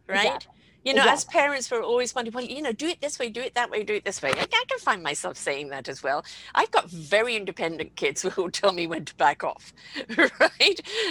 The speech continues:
Speaker 1: And I have to respect that because I'm a solution per-, based person. I see solutions and immediately I want to come up with them. But sometimes they've got to work it out for themselves.
Speaker 2: Right. And I'm, I'm like the helper. I'm like the helper bee. You
Speaker 1: Yes.
Speaker 2: know, I'm like, "Oh, I, I'll help you," or, you know,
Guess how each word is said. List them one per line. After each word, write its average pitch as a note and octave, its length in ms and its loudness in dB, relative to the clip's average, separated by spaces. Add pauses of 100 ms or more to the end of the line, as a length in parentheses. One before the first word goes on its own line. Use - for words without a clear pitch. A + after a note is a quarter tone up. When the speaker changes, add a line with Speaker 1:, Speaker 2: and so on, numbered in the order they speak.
Speaker 1:
And F#3+ 100 4
I G3 60 6
have C#4+ 180 4
to G4+ 120 -2
respect - 440 2
that D#3 260 0
because G3+ 260 -4
I'm G3+ 180 2
a G3+ 40 -4
solution G3+ 580 0
per-, G3 260 4
based F#3+ 300 -2
person. F#3 380 0
I E3 140 0
see F#3+ 340 -6
solutions E3 520 -4
and D#3 100 -4
immediately F#3 500 -2
I F3+ 60 -4
want E3 160 -6
to E3 40 -8
come E3 200 -2
up D3+ 120 -4
with D#3+ 140 -6
them. D#3 140 -8 (280)
But G#3 120 -4
sometimes B3 580 -2
they've D#3 280 -6
got F3 100 -4
to F#3 100 -8
work E3+ 180 -6
it F3+ 100 -10
out E3+ 180 -8
for - 40 -20
themselves. D#3+ 600 -12 (220)
Speaker 2:
Right. C4+ 220 4 (240)
And C4 160 2
I'm, D#4+ 240 2
I'm C#4+ 180 4
like C#4 160 0
the A3+ 60 -2
helper. - 360 -4 (100)
I'm F#3+ 100 -6
like A3+ 180 -2
the G3 80 -2
helper F3+ 240 -6
bee. G3 260 -4 (380)
You D#3+ 40 2
Speaker 1:
Yes. D#3 120 -2
Speaker 2:
know, F#3 200 -6 (180)
I'm G#3 140 0
like, G3+ 260 -4
"Oh, F#3 60 -6
I, - 200 -16
I'll F3 140 -2
help F#3+ 260 -4
you," F#3+ 140 -2
or, F3 220 0
you F#3+ 120 -4
know, F3+ 160 -4